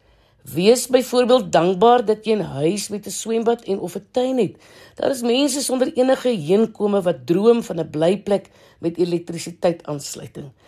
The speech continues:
selfs al is daar beerdkrag. Wees byvoorbeeld ook dankbaar vir jou kinders. Sommige mense kan nie kinders hê nie en moet 'n fortuin betaal vir mediese ingrepe wat met, wat miskien kan help.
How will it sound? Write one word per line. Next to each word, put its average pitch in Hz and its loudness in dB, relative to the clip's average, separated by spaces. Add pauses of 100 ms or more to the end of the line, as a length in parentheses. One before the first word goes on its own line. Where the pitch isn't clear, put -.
(160)
selfs 269 0
al 233 4
is - 0 (180)
daar 156 -2
beerdkrag. - -12 (340)
Wees 220 4
byvoorbeeld 226 4
ook 190 2
dankbaar 208 4
vir 226 -2
jou 240 -2
kinders. 262 -4 (360)
Sommige 247 4
mense 226 2
kan 233 0
nie 240 -2
kinders 269 4
hê 180 2
nie 147 -6 (340)
en 214 0
moet 233 0
'n 247 6
fortuin 254 2
betaal 214 2
vir 202 -6
mediese 190 -4
ingrepe 214 -2 (340)
wat - -12
met, 196 -8 (480)
wat 202 0
miskien 247 -6
kan 160 -4
help. 147 -14